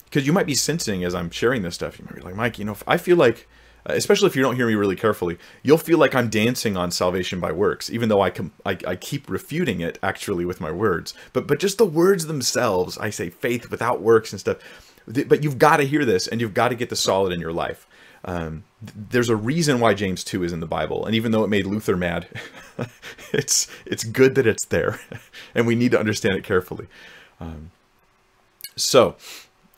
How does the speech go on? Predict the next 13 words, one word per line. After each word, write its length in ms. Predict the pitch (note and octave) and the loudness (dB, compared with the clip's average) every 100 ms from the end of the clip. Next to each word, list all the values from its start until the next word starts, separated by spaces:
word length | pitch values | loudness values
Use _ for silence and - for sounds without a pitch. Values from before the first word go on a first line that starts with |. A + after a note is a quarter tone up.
| - | -2
let's 240 | G#2+ - | -2 0
read 160 | G#2 F#2+ | -2 0
on, 240 | F#2+ E2 | 0 0
verse 200 | F2 F2 | -2 -4
twenty-one. 440 | - F2+ E2 D2+ - _ _ _ _ _ _ _ _ _ _ _ _ _ - - - _ _ - _ _ _ _ | -4 -6 -4 -8 -12 _ _ _ _ _ _ _ _ _ _ _ _ _ -16 -16 -16 _ _ -20 _ _ _ _
"Was 140 | B2 B2 | 0 4
not 180 | C#3+ C#3 | 6 6
Abraham 360 | D3 C#3+ B2 | 6 6 6
our 80 | A2+ | 4
father 340 | - A2+ G#2+ | 6 6 6
justified 560 | F#2 G2+ - G#2+ F#2 E2+ | 2 2 0 0 2 2
by 120 | E2 | 0
works, 460 | D#2+ - - - | -2 -6 -10 -14